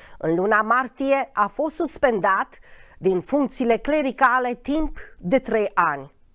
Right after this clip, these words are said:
Eparhia Moscovei din cadrul Bisericii Ortodoxe Ruse interzice preotului Dimitri Savranov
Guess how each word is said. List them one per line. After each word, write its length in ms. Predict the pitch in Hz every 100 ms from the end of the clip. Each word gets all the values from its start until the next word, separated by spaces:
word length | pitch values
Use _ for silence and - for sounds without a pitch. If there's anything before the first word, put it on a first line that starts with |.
| _ _ - - -
Eparhia 560 | 165 156 165 175 214
Moscovei 600 | 180 202 - - 190 185
din 200 | 190 208
cadrul 420 | 190 226 220 208 202
Bisericii 580 | 190 - 233 220 -
Ortodoxe 600 | 180 185 190 208 - - 208
Ruse 480 | 226 208 - 247 240 - - -
interzice 680 | - 233 233 226 202 302 330
preotului 720 | 320 302 311 254 226 220 233 247
Dimitri 640 | 220 233 269 - 233 240
Savranov 920 | - 277 233 226 240 262 185 226 -